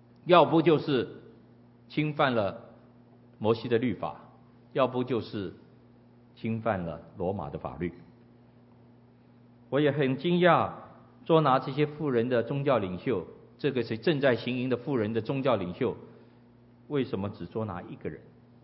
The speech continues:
耶稣怎么做这件事？耶稣对这妇人说那一句话，是对妇人说的第一句话：“那些人在哪里呢？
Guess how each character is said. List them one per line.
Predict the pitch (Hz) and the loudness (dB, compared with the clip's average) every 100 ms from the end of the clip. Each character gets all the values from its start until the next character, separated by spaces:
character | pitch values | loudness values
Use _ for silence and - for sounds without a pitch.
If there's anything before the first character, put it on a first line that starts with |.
| - - - - - - - - - _ - - - - - - - - - - - - - - - - - - - | -20 -20 -20 -20 -20 -20 -20 -20 -20 _ -20 -20 -20 -20 -20 -20 -20 -20 -20 -20 -20 -20 -20 -20 -20 -20 -20 -20 -4
耶 | 120 | -2
稣 | 120 120 | 0 -4
怎 | 113 85 | -2 -6
么 | 85 | -6
做 | - 90 | -6 -6
这 | 90 | -6
件 | 85 78 | -10 -10
事？ | - 85 - - - - - - - - - - - - - - - - - - - - - | -14 -20 -20 -20 -20 -20 -20 -20 -20 -20 -20 -20 -20 -20 -20 -20 -20 -20 -20 -20 -20 -20 -4
耶 | 120 | -4
稣 | 113 120 120 120 123 123 - - - - - - - - | 0 0 0 -2 -6 -14 -20 -20 -20 -20 -20 -20 -18 -6
对 | 110 | -4
这 | 98 110 | -2 -4
妇 | - 120 | -4 -4
人 | 95 85 | -4 -4
说 | 87 98 | -6 -6
那 | 101 | -4
一 | 87 85 | -4 -8
句 | 92 | -12
话， | 82 82 - - - - - - - - - | -12 -12 -14 -18 -20 -20 -20 -20 -20 -20 -16
是 | - | -14
对 | 92 123 | -2 -2
妇 | 110 131 | 0 0
人 | 92 90 | 0 0
说 | 101 95 | -4 -6
的 | 87 | -6
第 | - | -8
一 | 98 110 | -8 -10
句 | 101 87 | -10 -10
话 | 73 78 - - - - - - - - - - - - - - - - - _ - | -10 -12 -14 -20 -20 -20 -20 -20 -20 -20 -20 -20 -20 -20 -20 -20 -20 -20 -20 _ -2
：“那 | 170 151 | 2 4
些 | 160 156 | 4 2
人 | 120 123 | 2 2
在 | 135 | 0
哪 | 107 87 101 | 0 -2 -6
里 | 98 | -6
呢？ | 85 | -8